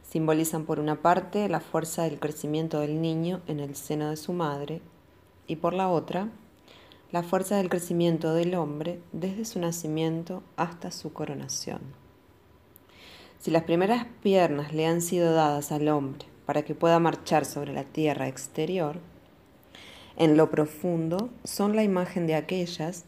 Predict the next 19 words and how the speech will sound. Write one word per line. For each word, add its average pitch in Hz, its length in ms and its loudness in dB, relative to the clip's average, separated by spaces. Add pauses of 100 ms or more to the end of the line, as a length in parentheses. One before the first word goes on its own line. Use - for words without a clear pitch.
que 165 140 -4
le 147 80 0
permitirán 156 800 -2 (120)
recorrer 156 680 0
sus - 240 -4
tierras 160 640 -4
interiores 147 920 -4 (600)
y - 80 -10
que, 143 100 -4
por 139 160 -6
lo 160 160 -2
tanto, 165 480 -2 (500)
se - 160 -2
apoyarán 170 680 0
sobre 175 320 2
nuevos 156 380 2
pies, - 520 -8 (1600)
sus - 340 -8
riñones. 156 760 -6